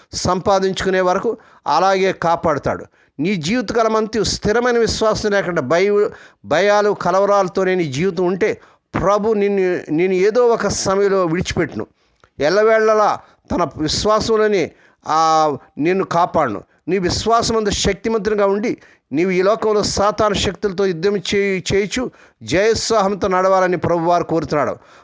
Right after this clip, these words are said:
మనం స్థిరమైనట్టు, దృఢమైనట్టు విశ్వాసం కలిగి ఉండాలని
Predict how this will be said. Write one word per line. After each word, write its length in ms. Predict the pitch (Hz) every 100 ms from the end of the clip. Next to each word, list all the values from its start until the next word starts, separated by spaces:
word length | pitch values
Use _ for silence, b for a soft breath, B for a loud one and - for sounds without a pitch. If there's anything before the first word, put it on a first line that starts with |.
| B
మనం 160 | 170 196
స్థిరమైనట్టు, 1040 | - - 214 240 240 233 202 214 165 107 - _ -
దృఢమైనట్టు 680 | 110 156 214 226 233 214 214
విశ్వాసం 540 | 196 - 202 208 196
కలిగి 260 | 175 185 185
ఉండాలని 440 | 180 180 165 160